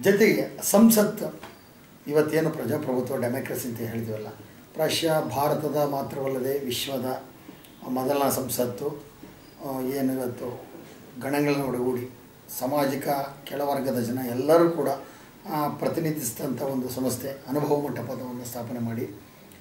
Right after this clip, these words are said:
ಅಲ್ಲಮ್ಮ ಪ್ರಭುಗಳ ಅಧ್ಯಕ್ಷತೆಯಲ್ಲಿ ಇವತ್ತು ಸಾಮಾಜಿಕ ಕಳಕಳಿ, ಸಾಮಾಜಿಕ ನ್ಯಾಯವನ್ನು ಕೊಟ್ಟಂಥ ಏಕೈಕ ಪುರುಷ, ಪ್ರಥಮ ಪುರುಷ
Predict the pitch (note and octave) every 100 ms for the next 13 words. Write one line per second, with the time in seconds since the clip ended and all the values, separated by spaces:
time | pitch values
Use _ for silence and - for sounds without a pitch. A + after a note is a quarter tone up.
0 | - D#3 C#3+ D#3 D#3 D3+ C3 B2+ B2 A#2
1 | A#2 A2+ - B2 A#2 A2+ A#2+ - - -
2 | - - - C#3 C3+ - C#3 C#3 C3+ -
3 | - C3 D3 C#3 B2 B2 C#3 C3+ C3+ C3
4 | - C3 C3+ A2+ A#2+ A#2+ B2+ B2+ B2 A2+
5 | A2+ B2 A2+ A#2 A#2+ - B2+ C#3+ C#3+ C#3+
6 | D3 - C3 - D3 - C3 C#3 D3+ -
7 | B2